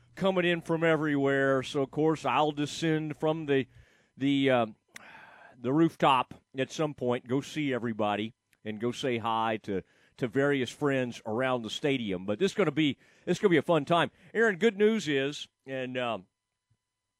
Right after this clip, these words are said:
Baylor has put this out, so,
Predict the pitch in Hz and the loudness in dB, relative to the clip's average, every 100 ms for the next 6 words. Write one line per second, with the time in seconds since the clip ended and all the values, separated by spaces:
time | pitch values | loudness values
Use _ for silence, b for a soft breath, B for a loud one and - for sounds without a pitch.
0 | - 120 143 175 175 131 127 - 165 - | -20 -4 0 4 4 2 -2 -4 -6 -2
1 | 139 - 147 135 95 _ - _ - - | -4 0 0 2 0 _ -20 _ -20 -4
2 | 123 107 | 0 0